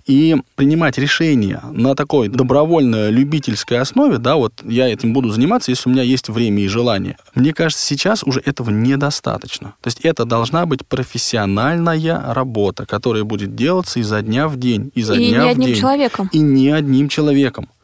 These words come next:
Speaker 1: Потому что вот даже если мы, например, будем с Александром Владимировичем Пивнем дискутировать, у нас будет с ним,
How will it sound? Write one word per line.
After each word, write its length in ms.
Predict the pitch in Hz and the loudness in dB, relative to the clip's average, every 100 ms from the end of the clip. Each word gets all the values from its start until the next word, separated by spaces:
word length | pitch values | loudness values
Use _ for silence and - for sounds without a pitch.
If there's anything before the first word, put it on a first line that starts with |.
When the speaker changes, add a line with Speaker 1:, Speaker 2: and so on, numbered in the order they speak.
| _ _ | _ _
Speaker 1:
Потому 300 | 120 113 147 | 0 2 0
что 140 | 143 123 | 0 -2
вот 120 | 120 | 2
даже 260 | 139 139 | 2 2
если 300 | 117 131 - | 0 0 2
мы, 100 | 123 | 2
например, 380 | 139 120 110 107 | 2 0 -2 -2
будем 340 | 107 123 107 95 - | -2 0 0 -4 -6
с 140 | - | -4
Александром 460 | 113 - 123 110 104 | -2 0 -2 0 -2
Владимировичем 580 | 117 123 117 104 - | 0 2 0 -2 -4
Пивнем 380 | 110 127 104 98 | 0 0 2 0
дискутировать, 640 | 104 104 139 131 233 180 120 | -2 -2 -4 0 0 0 0
у 60 | |
нас 240 | 113 160 - | -2 -2 -2
будет 320 | 113 151 135 | -4 -2 -2
с 80 | - | 0
ним, 200 | 120 | 0